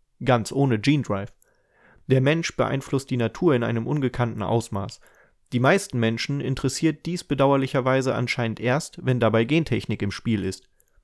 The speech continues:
Was wäre also eine gute Kosten-Nutzen-Rechnung, um die Verwendung von Gene Drive zu legitimieren? Was wäre, wenn Gene Drive genutzt würde, um die auf die Galapagos-Inseln eingeschleppten Ratten auszurotten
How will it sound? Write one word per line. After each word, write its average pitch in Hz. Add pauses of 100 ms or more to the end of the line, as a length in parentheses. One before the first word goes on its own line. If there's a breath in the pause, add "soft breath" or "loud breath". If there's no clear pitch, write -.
(300)
Was 147
wäre 143
also 123
eine 120
gute 147
Kosten-Nutzen-Rechnung, 131
um 127
die 123
Verwendung 151
von 123
Gene 139
Drive 113
zu -
legitimieren? 123 (640 soft breath)
Was 156
wäre, 147
wenn 131
Gene 131
Drive 123
genutzt 131
würde, 113 (280 loud breath)
um 135
die 127
auf 117
die 120
Galapagos-Inseln 135
eingeschleppten 127
Ratten 113
auszurotten 107